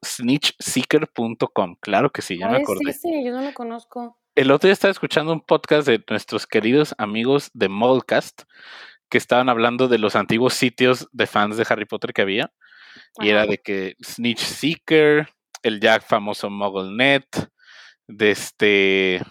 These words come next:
Speaker 1: ay, había, había miles antes, y era donde te metías a ver de que el Harry Latino, que era el, el, es el más conocido en español, harry latino punto com.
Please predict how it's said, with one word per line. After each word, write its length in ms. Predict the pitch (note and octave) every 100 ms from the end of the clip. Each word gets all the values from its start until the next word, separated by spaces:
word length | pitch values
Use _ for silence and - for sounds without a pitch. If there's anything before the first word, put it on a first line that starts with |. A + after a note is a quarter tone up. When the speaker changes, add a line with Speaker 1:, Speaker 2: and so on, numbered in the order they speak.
| - - - _
Speaker 1:
ay, 440 | - - D3+ D3+
había, 380 | G#2 G2+ A#2+ D3+ D3
había 320 | - A#2 C#3+ E3
miles 440 | C#3+ D#3+ D#3+ -
antes, 340 | C#3 D3+ G#2+ A2+
y 60 |
era 120 | A2+
donde 200 | D3+ C#3+
te 140 | A2+ G#2
metías 360 | G2 A2 A2+
a 60 | D3
ver 240 | A#2+ B2+
de 140 | C3 G#2+
que 300 | G2+ F#2+ F2 - - -
el 120 | G#2 G2
Harry 220 | C3 C3
Latino, 480 | B2 - C3 C3 C3
que 100 | -
era 160 | G#2+ G#2+
el, 220 | G2+ F#2+ G2+
el, 160 | G2 G2 G2+
es 200 | G2 G2+
el 80 | G#2+
más 160 | G#2+ -
conocido 320 | G#2+ F#2+ G#2
en 80 | G2
español, 440 | - E2 G2 C3+ -
harry 160 | G#2
latino 320 | G2+ - G#2 F#2+
punto 260 | G2+ -
com. 300 | - G#2 C#3+